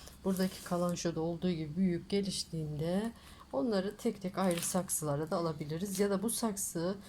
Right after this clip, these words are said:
e, da, e, değil de daha büyük bir saksıda toplu olarak hepsini, e, dikerek, e, orada da muhafazasını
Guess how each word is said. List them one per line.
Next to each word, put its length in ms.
e, 100
da, 300
e, 40
değil 380
de 160
daha 240
büyük 280
bir 60
saksıda 800
toplu 380
olarak 500
hepsini, 640
e, 220
dikerek, 680
e, 460
orada 460
da 100
muhafazasını 920